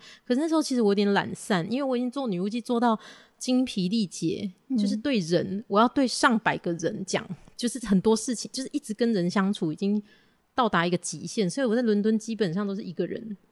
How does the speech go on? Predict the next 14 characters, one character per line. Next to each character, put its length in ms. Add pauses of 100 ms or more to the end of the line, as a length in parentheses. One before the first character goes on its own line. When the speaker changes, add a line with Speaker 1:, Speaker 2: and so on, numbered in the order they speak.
(280)
Speaker 1:
很， 220
非 200
常 260
享 260
受， 260 (160)
就 100
觉 160
得 60 (420)
太 180
好 300
了， 160 (140)
<laughs> 180
就 120
是， 200